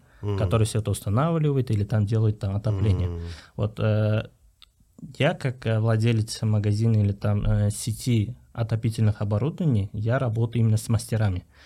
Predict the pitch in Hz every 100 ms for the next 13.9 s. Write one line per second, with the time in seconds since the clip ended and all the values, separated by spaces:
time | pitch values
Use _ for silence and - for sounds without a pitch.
0 | - - - 110 101 160 165 - 143 135
1 | 117 110 101 - 104 110 123 156 - 110
2 | 110 117 120 117 113 113 - 113 - -
3 | - _ - 104 107 107 107 107 104 110
4 | 185 196 196 160 113 104 104 - 113 110
5 | 107 113 110 196 196 165 120 110 107 113
6 | 110 131 220 165 - - 101 104 110 165
7 | 185 127 147 123 120 - 113 - - 107
8 | 101 101 101 101 104 110 113 123 110 110
9 | 98 - 104 101 190 185 156 117 101 135
10 | 147 - _ - - 110 104 107 113 104
11 | 104 104 104 113 214 101 95 92 90 113
12 | - - 151 147 139 123 107 101 107 110
13 | 107 170 127 143 120 117 113 113 101